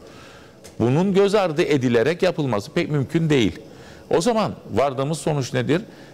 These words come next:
Türkiye, Mısır ve Avrupa Birliği'nin de Batı'nın ya da diye-, diyelim, Batı'nın bu doğal gaz kaynaklarını kullanabilmesi için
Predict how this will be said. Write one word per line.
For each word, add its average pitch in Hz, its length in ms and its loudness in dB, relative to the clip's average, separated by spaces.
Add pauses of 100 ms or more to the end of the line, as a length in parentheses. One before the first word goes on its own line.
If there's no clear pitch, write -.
(180)
Türkiye, 165 720 0 (120)
Mısır 160 540 0 (340)
ve 117 80 4
Avrupa 147 480 0
Birliği'nin 98 640 0
de 62 180 -2 (1300)
Batı'nın 107 460 -2 (320)
ya 82 160 0
da 73 280 -2
diye-, 82 380 0
diyelim, 82 400 0 (100)
Batı'nın 143 400 -2
bu 175 100 0
doğal 156 260 2
gaz 156 180 -2
kaynaklarını 98 520 -4
kullanabilmesi 113 840 0
için 92 320 -4